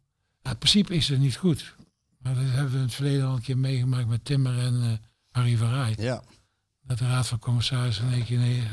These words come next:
Speaker 1: dominant aanwezig was
Speaker 2: Ja.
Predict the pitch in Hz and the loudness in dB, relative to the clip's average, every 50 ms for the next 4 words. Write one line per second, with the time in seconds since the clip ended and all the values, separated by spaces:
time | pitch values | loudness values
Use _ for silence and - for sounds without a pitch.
0 | 120 120 113 139 139 131 127 131 127 127 127 123 113 - - - - - - - | -2 0 2 4 4 4 4 4 4 4 2 2 0 -2 -6 -8 -10 -12 -18 -20
1 | - - - - 117 127 123 127 143 151 147 139 131 120 110 123 120 120 - - | -20 -20 -16 -8 -4 -2 2 4 4 4 4 4 2 0 -2 -2 0 0 -2 -2
2 | - - _ _ _ _ _ _ 110 117 123 | -4 -8 _ _ _ _ _ _ -6 -6 -6